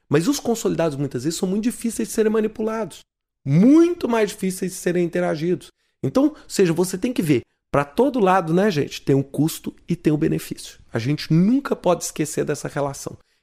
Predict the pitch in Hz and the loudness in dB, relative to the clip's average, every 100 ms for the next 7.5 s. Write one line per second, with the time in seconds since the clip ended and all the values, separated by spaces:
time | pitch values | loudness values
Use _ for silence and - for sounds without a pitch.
0 | - 110 170 175 - 196 170 139 - _ | -4 -2 0 0 0 0 0 -2 -4 _
1 | _ - 127 120 190 220 - 185 - 175 | _ -2 0 4 2 2 0 -2 0 0
2 | 147 160 - 143 127 131 - 147 - 143 | 2 0 2 -2 0 -2 -2 -4 0 0
3 | 143 135 131 127 120 120 120 123 - 117 | 2 0 0 0 0 -4 -4 -4 -4 -2
4 | 110 101 - - 131 123 220 - - _ | 0 -2 -10 -4 0 4 4 2 -8 _
5 | _ - 175 - - - _ - 131 - | _ 2 2 2 -10 -20 _ -4 -2 2
6 | 220 208 185 147 160 - 156 143 - 135 | 2 4 2 2 0 -2 0 -2 -2 -2
7 | - 135 - - | -2 -6 -6 -12